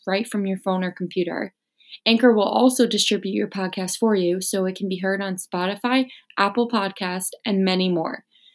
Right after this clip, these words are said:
You can also make money from your podcast with no minimum listenership. It's everything you need to make a podcast in one place.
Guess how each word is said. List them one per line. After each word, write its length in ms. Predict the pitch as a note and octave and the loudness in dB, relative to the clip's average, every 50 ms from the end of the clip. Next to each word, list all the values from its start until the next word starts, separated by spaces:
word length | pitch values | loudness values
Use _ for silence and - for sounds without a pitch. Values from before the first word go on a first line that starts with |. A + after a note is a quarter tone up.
| - - - - - - | -20 -20 -20 -20 -6 4
You 160 | - A#3+ B3+ | 8 10 10
can 140 | B3+ C4 A3+ | 10 10 8
also 300 | G#3+ G#3 B3 B3+ - C#4 | 6 6 4 6 8 8
make 180 | B3 A#3 A3 A3+ | 8 8 6 2
money 260 | G3+ G3 G3 G3 F#3+ | 0 0 0 -2 -2
from 200 | - F#3+ F#3 F3+ | -2 -2 -2 0
your 120 | F3 F3 | -2 -2
podcast 500 | F3 F3+ F3 F3 - - F#3 F3+ F#3+ F#3+ - | -4 -4 -4 -4 -4 -6 -6 -6 -4 -6 -6
with 120 | - G3 F#3+ | -2 0 2
no 280 | F#3+ F#3+ F#3+ F#3+ G3 | 2 4 4 4 6
minimum 560 | G#3+ A3 G#3+ G3+ F#3 F#3 F#3 F#3 F#3 F#3 F#3 F3+ | 6 6 6 6 4 4 2 2 2 2 2 0
listenership. 720 | F3 F3+ F#3 - - F#3 F3 F3 F3+ - - - - - - _ _ _ _ _ _ _ _ _ _ - | 0 -2 -4 -4 -6 -6 -6 -6 -4 -4 -4 -4 -4 -6 -10 _ _ _ _ _ _ _ _ _ _ -4
It's 160 | - A3 G#3+ - | -2 -2 0 2
everything 460 | - A3 G#3 A3 B3 A#3+ C4 C4+ C4 | 2 4 6 6 6 8 10 10 12
you 100 | B3+ B3 | 12 12
need 180 | A3+ G#3 A3 G#3+ | 10 8 4 2
to 100 | - F#3+ | -2 -2
make 160 | G3 F#3+ F#3+ | -2 -2 -4
a 80 | G3 G3 | -4 -4
podcast 540 | - F#3+ G#3 G3 - F#3 F#3+ G#3 F#3+ - - - - | -4 -4 -4 -4 -4 -4 -4 -4 -6 -8 -8 -6 -2
in 160 | G#3+ G3+ G3 | -2 0 2
one 200 | F#3 F#3+ F#3+ F#3 | 2 2 2 0
place. 480 | F#3 - - - - - - - - | -2 -2 -2 -2 -2 -4 -4 -6 -6